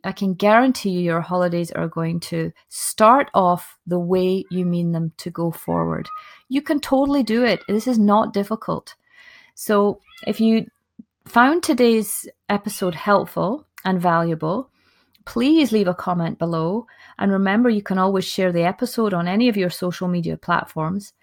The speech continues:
Sharing is caring, and I'm always super appreciative of the shares. If you have questions, you can email me at louise at your parenting partner dot com. I'm always looking for things to talk about on the show.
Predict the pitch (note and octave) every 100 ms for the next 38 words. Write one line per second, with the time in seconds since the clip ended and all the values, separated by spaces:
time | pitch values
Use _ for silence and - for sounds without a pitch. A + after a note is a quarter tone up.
0 | _ _ _ - A3 B3 B3 B3 - G#3
1 | G3 F#3+ F3 E3 F3+ F#3 F3 E3+ - -
2 | A#3 - G#3+ - F3+ F3 - E3 E3 E3
3 | - D#3+ D#3 D#3+ - _ _ _ _ _
4 | F3 G3 E3+ F3 E3 - C4 D4 - C#4+
5 | C4+ A3 - F3+ - A3+ C4 B3+ B3 G3+
6 | F3 F3+ A3+ - _ _ F3+ E3+ F#3+ F3
7 | F#3+ G#3 C4 C#4 - F3+ F3+ - - F3
8 | - G3+ B3+ C4 A3+ A3 G3+ G3+ G#3 -
9 | - F3+ D#3+ D#3 - _ _ E3+ F3+ G#3
10 | B3 G#3 F3+ F3+ E3+ E3 F3 E3 - E3+
11 | E3 D#3 E3 D#3+ E3 D#3+ D#3 F#3 F3 E3+